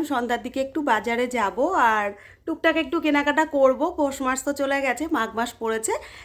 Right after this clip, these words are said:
একটু ঝাঁটা বারণ এগুলো ঘরের জিনিসপত্র নেব, তখন ভিডিও নেব। সেই জন্য বাড়িতে কিন্তু ছয় ছোট্টর মধ্যে ভিডিওটা রেখেছিলাম। তো সন্ধ্যার দিকে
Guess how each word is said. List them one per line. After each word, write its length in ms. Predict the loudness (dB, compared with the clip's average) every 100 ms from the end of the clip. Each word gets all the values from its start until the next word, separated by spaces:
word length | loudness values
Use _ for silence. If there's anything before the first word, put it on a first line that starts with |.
| -12
একটু 140 | -2 0 4
ঝাঁটা 280 | 4 4 2 4
বারণ 280 | 2 2 0 0
এগুলো 180 | 0 -2 0
ঘরের 220 | -2 -2
জিনিসপত্র 440 | -6 -10 -8 -8 -2 0
নেব, 160 | -2 -4 -14 -16 -20 -14 0
তখন 220 | 2 2 2
ভিডিও 260 | 4 4 4 4
নেব। 160 | 2 0 -4 -8 -20 -10
সেই 160 | -4 -2 0
জন্য 140 | -2 2
বাড়িতে 220 | 0 0 -4
কিন্তু 220 | -4 -4 -6 -2
ছয় 180 | 0 0
ছোট্টর 280 | -2 -6 -4 -4
মধ্যে 200 | -4 -4 -4
ভিডিওটা 340 | -4 -4 -2 -2
রেখেছিলাম। 500 | -4 -6 -8 -12 -14 -16 -20 -20 -6
তো 60 | 0
সন্ধ্যার 280 | 4 4 4 0
দিকে 160 | 2